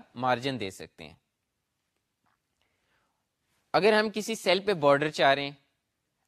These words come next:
again اس کا کوئی ڈائریکٹ طریقہ نہیں ہے، but ہم ایک ریکٹینگل بنا سکتے ہیں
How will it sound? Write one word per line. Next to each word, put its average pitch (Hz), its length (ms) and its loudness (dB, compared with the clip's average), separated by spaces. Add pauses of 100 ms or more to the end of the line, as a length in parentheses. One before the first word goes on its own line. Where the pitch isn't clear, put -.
(120)
again 156 260 0
اس 156 140 -8
کا 151 120 0
کوئی 143 180 -4
ڈائریکٹ 123 380 -2
طریقہ 135 240 -4
نہیں 135 280 -6
ہے، 139 60 -12 (320)
but 135 220 -2
ہم 151 80 -4
ایک 156 180 -4
ریکٹینگل 139 480 0
بنا 139 220 -2
سکتے 135 340 -6
ہیں 143 120 -4